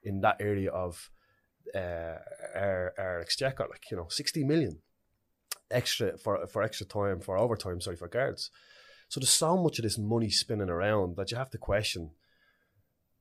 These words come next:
you know, who makes these decisions? The, could we be spending all the money we incarcerate prisoners for, uh, s-, you know, uh, having, you know, being, being, um,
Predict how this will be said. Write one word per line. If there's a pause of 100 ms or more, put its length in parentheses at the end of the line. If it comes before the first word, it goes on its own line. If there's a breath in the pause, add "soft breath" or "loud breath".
(320)
you
know,
who
makes
these
decisions?
The,
could
we
be
spending
all
the
money
we
incarcerate
prisoners
for,
uh,
s-, (320)
you
know, (580 loud breath)
uh,
having, (580)
you
know,
being,
being,
um,